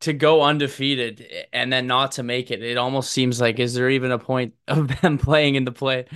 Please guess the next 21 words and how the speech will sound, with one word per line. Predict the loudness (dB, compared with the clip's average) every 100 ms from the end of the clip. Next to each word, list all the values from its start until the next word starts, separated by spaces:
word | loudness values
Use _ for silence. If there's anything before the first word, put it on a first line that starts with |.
| -8 2
or | 2
playing | 4 2 2
the | -2
season | -4 -6 -4 -2
if, | -4 -4
if | -10 -4
knowing | 0 2 2
that | 0
you | -2
won | 0 0 2
every | 0 -2
single | -6 -6 -4
game, | -4 -4
you | -6
still | -6 -6 -2
don't | -2 -2
make | -4 -6 -6
it? | -8
I, | -8 -8
I | -8
mean, | -8 -12